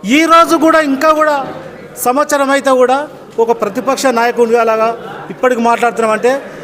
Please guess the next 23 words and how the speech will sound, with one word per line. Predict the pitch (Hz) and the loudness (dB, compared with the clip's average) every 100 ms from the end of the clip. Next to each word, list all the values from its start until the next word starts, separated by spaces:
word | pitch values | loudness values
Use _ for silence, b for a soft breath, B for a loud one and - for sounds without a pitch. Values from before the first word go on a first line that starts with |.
| B 196 | B -4
పరిపాలన | 226 262 277 277 | -2 0 2 2
మీద | 262 262 | 2 2
నీకు | 254 240 | 0 0
ఇంకా | 220 240 | -2 -2
అవగాహన | 220 233 233 226 | 0 0 0 0
రాలేదు. | 214 208 208 226 202 - - - - - - 185 | 2 2 4 4 2 -8 -16 -16 -18 -18 -10 -2
మా | 247 320 | 2 2
ప్రాంతంలో | 302 294 302 302 294 302 277 240 - - - | 2 0 0 0 2 2 0 -4 -12 -14 -8
ఫోర్త్ | - 294 311 311 311 | 0 2 2 0 2
సీటు | 302 294 | 0 0
పేరు | 262 294 294 | 2 2 2
మీద | 294 285 262 - - - | 0 0 0 -4 -14 -4
భూములు | 196 285 294 269 | 0 2 2 2
లాక్కుంటున్నావు, | 262 262 262 254 262 247 - - - - | 2 2 -2 2 2 2 -2 -12 -14 -8
మా | 190 269 | -2 0
రైతులకు | 247 269 285 302 302 269 | 2 0 0 0 2 0
అన్యాయం | 233 269 285 262 | 2 2 2 2
జరుగుతుంది, | 262 262 247 254 269 262 233 - - - - - - - | 0 0 0 0 2 0 -2 -10 -12 -12 -12 -12 -14 -6
నాలుగు | 196 269 311 302 | -2 0 0 0
వందల | 311 294 | 0 2
యాభై | 294 285 277 | 0 2 2
ఎకరాలు | 269 277 302 | 2 2 0
పోతుంది, | 285 285 277 262 277 220 | 2 0 2 2 2 0